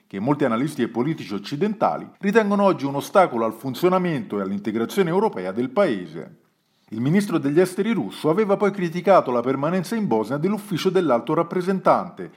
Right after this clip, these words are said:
incaricato di sorvegliare l'applicazione degli stessi trattati di pace, definito da Lavrov un'interferenza negli affari interni della Bosnia-Erzegovina.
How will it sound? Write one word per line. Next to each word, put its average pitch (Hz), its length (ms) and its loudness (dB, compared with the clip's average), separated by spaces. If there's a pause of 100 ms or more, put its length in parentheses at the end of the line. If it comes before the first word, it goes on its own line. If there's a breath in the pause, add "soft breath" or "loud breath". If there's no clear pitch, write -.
incaricato 113 580 2
di 117 100 -4
sorvegliare 127 560 2
l'applicazione 120 760 -2
degli 196 240 0
stessi 139 320 -4
trattati 175 400 -2
di 180 120 -4
pace, 90 500 0 (300 soft breath)
definito 135 480 -2
da 101 80 -2
Lavrov 135 400 0 (260 soft breath)
un'interferenza 151 880 0
negli 120 180 0
affari 202 300 0
interni 123 420 -4
della 185 180 4
Bosnia-Erzegovina. 113 1160 -2